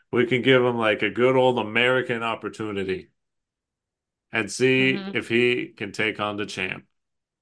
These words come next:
Speaker 1: Apollo
Speaker 2: Mm-hmm.
Speaker 1: thinks it's gonna be easy.
Speaker 2: No.
Speaker 1: And they say,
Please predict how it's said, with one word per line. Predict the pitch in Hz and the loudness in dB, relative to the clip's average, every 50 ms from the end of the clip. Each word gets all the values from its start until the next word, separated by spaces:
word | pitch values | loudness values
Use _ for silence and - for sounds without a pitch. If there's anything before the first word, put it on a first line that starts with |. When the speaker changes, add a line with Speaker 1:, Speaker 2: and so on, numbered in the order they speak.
| _ _ _ _ - | _ _ _ _ 0
Speaker 1:
Apollo | 135 139 139 135 131 120 | 2 2 4 4 2 2
Speaker 2:
Mm-hmm. | - | 2
Speaker 1:
thinks | 135 127 120 - | 0 -2 0 -2
it's | 123 110 - | -6 -4 -2
gonna | 135 127 120 113 | -2 -2 0 0
be | 117 120 117 127 139 143 147 | 0 0 2 2 0 0 -2
easy. | 147 151 156 156 151 - _ _ _ _ _ _ _ _ _ _ _ _ - | -4 -6 -10 -12 -14 -18 _ _ _ _ _ _ _ _ _ _ _ _ -2
Speaker 2:
No. | - 208 214 208 185 170 - - _ _ _ _ - | 2 4 4 4 2 0 -4 -10 _ _ _ _ -8
Speaker 1:
And | 110 101 95 | -8 -4 -2
they | 107 110 107 | -2 -2 -2
say, | - - 120 117 117 113 107 - | 0 0 2 2 2 2 0 -4